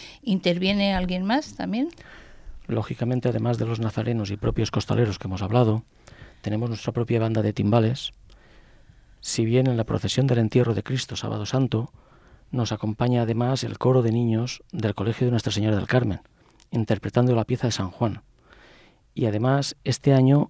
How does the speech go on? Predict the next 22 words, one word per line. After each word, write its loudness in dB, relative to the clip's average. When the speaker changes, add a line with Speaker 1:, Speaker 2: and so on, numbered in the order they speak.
Speaker 2:
nos -2
ha 4
acompañado 2
también -2
la -4
banda 0
de 0
cornetas -4
y 0
tambores 0
Los, -2
Los 0
Lucas, 0
que -4
también 4
interpretan 2
otra -2
pieza -2
también 2
denominada 0
San -10
Juan, -6